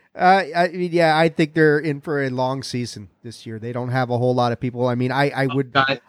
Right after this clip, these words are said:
Speaker 1: I would love to see the Nats get Chris Bryant. Um, you know, now that Arenado's
Speaker 2: Yeah.
Speaker 1: in Saint Louis,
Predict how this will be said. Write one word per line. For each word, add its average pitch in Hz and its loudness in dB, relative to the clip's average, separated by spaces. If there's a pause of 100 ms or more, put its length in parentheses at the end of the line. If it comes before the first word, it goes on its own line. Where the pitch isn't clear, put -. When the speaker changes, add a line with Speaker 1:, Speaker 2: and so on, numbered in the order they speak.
Speaker 1:
I 170 6
would 180 2
love 196 6
to 185 4
see 208 0
the 170 4
Nats 165 4
get 151 0
Chris 151 -2
Bryant. 139 -6 (340)
Um, 123 -6 (340)
you 139 -6
know, 127 0 (300)
now 139 2
that 139 0
Arenado's 135 4
Speaker 2:
Yeah. 139 4
Speaker 1:
in 123 -2
Saint 139 -2
Louis, 160 2